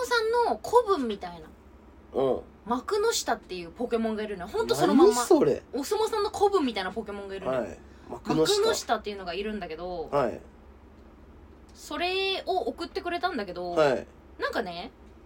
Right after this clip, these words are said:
Speaker 1: そいつが、
Speaker 2: うん。
Speaker 1: あの、
Speaker 2: はい。
Speaker 1: <laughs> 中国産だったのよ。
Speaker 2: え？日本人じゃないですか？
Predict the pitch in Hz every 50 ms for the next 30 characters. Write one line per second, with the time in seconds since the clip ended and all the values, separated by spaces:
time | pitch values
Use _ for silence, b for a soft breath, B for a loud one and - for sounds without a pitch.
0 | - - - - - - - - - - 381 427 440 - 415 349 - - 403 285
1 | 185 - - 143 143 139 123 107 - - - - - - - - - - - -
2 | - - - - - - - - - - - - - - - - - - - -
3 | - - - - - 190 202 208 220 - - - - 214 226 131 120 107 - -
4 | - - - - - - - - - - - - - - - - - - 403 480
5 | 508 - 605 - - - 587 554 554 554 571 - - - 156 - - - - -
6 | - - - - - - - - - - - 262 349 - - - - - - -
7 | - 160 208 247 262 254 233 240 202 147 135 139 127 120 - - -